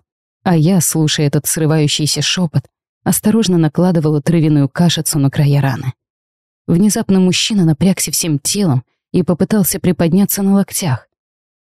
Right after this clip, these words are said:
«Айрон!» «Я здесь, лежи спокойно». Тут же откликнулся Кейн, шагнув вперед и мягко опустив руку на плечо своему другу. «Я подвел тебя. Не говори ерунды». «Влипли!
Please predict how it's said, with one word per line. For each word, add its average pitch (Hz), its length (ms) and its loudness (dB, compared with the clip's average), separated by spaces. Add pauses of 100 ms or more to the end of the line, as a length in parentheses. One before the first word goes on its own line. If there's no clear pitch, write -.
(140)
«Айрон!» 180 560 0 (500)
«Я 147 240 2
здесь, 135 460 -4 (140)
лежи 151 320 0
спокойно». 143 640 0 (600)
Тут 185 160 0
же 175 100 -2
откликнулся 165 640 0
Кейн, 190 320 0
шагнув 147 400 0
вперед 170 400 0
и 151 60 2
мягко 165 360 0
опустив - 460 -2
руку 160 300 0
на 139 100 2
плечо 143 340 -4
своему 131 400 0
другу. 127 380 -4 (960)
«Я 160 240 0
подвел 151 480 0
тебя. 139 400 -2 (440)
Не 170 180 2
говори 135 420 0
ерунды». 135 460 -2 (880)
«Влипли! 147 560 -2